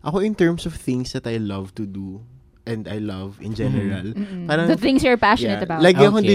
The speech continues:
Speaker 1: dinidescribe as a, as someone who, who's really passionate about everything.
Speaker 2: Oo.
Speaker 1: So, parang medyo din, ganun ko na rin dinefine yung sarili ko, na
Speaker 2: Oo.
Speaker 1: parang,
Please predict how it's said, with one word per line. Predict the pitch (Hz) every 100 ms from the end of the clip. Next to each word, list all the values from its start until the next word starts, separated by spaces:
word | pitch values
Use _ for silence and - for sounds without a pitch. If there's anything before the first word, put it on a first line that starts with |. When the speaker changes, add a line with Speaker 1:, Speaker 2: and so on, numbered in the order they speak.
| 190
Speaker 1:
dinidescribe | 170 190 104 123 113 113 110
as | 95 117
a, | 123 113 110 -
as | - 131
someone | - 127 123 123
who, | 127 113
who's | 120 123 117
really | 123 120 123
passionate | 110 104 117 110 110
about | 104 104
everything. | 95 95 98 95 101 104
Speaker 2:
Oo. | 113 110 -
Speaker 1:
So, | 98
parang | 190 196
medyo | 185 160 156
din, | 143 156 -
ganun | 135 139 143 143
ko | 151
na | 135
rin | 135 123
dinefine | 120 117 117 113 107 107
yung | 107
sarili | - 107 101 101
ko, | 101 101
na | 110
Speaker 2:
Oo. | 117
Speaker 1:
parang, | 135 139